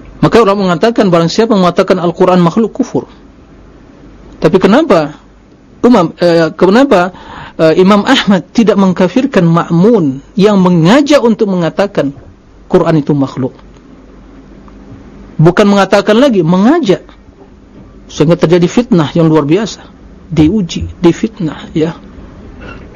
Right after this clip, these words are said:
Dipenjara para ulama, termasuk Imam Ahmad. Kenapa beliau tidak mengkafirkan Ma'mun? Karena Ma'mun ini ada, ya, orang-orang yang,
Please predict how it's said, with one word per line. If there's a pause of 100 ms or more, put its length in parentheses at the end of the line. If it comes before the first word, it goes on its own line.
(240)
Dipenjara
para
ulama,
termasuk
Imam
Ahmad. (400)
Kenapa
beliau
tidak
mengkafirkan
Ma'mun? (320)
Karena
Ma'mun
ini
ada, (560)
ya, (960)
orang-orang
yang,